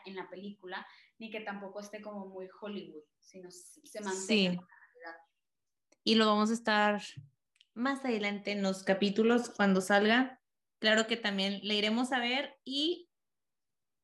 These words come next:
Speaker 2: traeremos a este podcast nuestro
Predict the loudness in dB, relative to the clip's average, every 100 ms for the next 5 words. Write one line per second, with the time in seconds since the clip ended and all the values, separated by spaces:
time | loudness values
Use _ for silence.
0 | _ _ -4 2 4 4 0 -2 -4 -8
1 | _ 0 4 4 2 0 -4 -2 2 4
2 | 4 2 -2 -12 _ _ 6 8 6 4
3 | 0 2 2 0